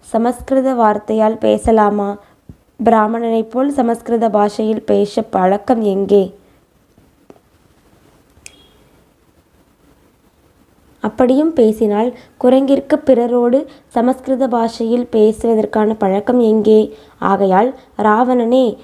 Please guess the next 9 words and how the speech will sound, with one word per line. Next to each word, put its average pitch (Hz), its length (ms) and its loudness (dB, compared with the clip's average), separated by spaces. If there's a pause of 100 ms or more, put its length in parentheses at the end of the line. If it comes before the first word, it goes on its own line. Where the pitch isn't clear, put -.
(220)
நம்மை 233 520 0
மோசம் 233 500 2
செய்ய 202 600 2
இந்த 233 320 4
ரூபத்துடன் 233 600 2
வந்திருக்கிறான்" 208 720 2
என்று 208 400 0
சீத்தை 220 380 0
பயப்படுவாள். 196 760 0